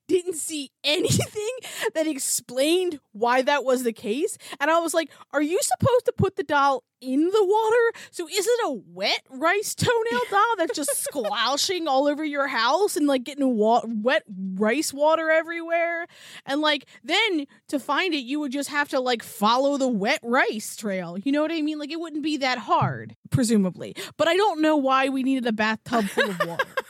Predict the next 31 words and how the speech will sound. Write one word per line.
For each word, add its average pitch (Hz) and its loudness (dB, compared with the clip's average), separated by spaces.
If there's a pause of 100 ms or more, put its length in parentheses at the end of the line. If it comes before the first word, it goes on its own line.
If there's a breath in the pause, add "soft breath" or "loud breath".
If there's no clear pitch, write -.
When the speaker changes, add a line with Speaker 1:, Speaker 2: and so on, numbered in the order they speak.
(720 loud breath)
Speaker 1:
And 277 0
originally, 302 2
one 226 2
of 220 0
my 208 2
questions 214 0
was 208 -2
like, 202 -2 (100)
"Why 170 -4
did 196 2
we 240 -4
turn 277 0
the 294 0
T 415 2
V 453 -4
on?" 165 -6 (160)
Speaker 2:
Because 339 -12
we 381 -2
needed 294 -4
light 240 -4
to 262 -12
find 240 -2
the 254 -2
doll. 233 0 (240)
Speaker 1:
No, 196 2
that 226 2
was 269 -2
in 254 -4
your 208 0
hiding 285 0
place. - -12